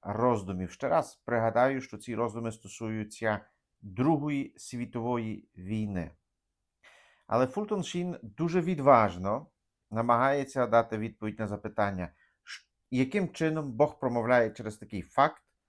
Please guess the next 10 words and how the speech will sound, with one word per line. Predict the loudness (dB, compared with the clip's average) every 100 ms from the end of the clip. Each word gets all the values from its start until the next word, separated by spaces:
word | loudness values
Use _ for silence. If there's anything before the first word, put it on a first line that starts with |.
| _ _ _ _ _ _ _ _ _ -10
яким, | -6 -4 -4
наприклад, | -4 -4 -6 -6
є | -6 -6 -12 _ -10
війна. | -4 -4 -4 -6 -12 _ _ _ _ _ _ _ _ _
Е, | -4 -4
і, | 0 0 2 2 2 2
е, | 2
говорить, | 2 2 2 0
що | -4 2 4 4 2 -2 _
християнам | -12 -6 -4 -2 0 2 0 -4